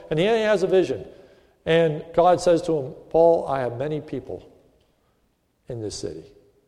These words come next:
The harvest is great." They hadn't been harvested yet, hadn't seen them yet,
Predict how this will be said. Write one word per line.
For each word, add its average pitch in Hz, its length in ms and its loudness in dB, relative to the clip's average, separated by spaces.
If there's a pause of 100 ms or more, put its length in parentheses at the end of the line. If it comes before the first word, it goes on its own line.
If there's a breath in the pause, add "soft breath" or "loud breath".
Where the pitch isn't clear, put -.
(1600)
The - 60 -10
harvest 175 600 -4
is 113 160 -16
great." 110 520 -10 (2750)
They 127 80 -4
hadn't 147 160 -2
been 143 100 -4
harvested 156 480 -2
yet, 117 280 -6 (2250)
hadn't 147 320 -4
seen 208 260 -2
them 139 160 -4
yet, - 480 -8